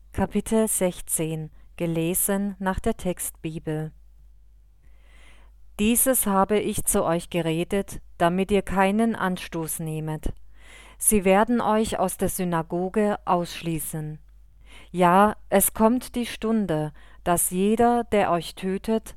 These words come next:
meint, Gott einen Dienst zu widmen. Ja, das werden sie tun,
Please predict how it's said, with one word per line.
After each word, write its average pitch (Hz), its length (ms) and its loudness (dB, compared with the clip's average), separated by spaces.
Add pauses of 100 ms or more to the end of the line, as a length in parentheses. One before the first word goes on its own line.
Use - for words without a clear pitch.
(140)
meint, 165 640 -2 (140)
Gott 185 260 0
einen 202 380 0
Dienst 233 400 0
zu 165 180 -4
widmen. 156 520 -6 (1000)
Ja, 196 400 4
das 196 300 2
werden 220 260 4
sie 208 200 0
tun, 202 440 -4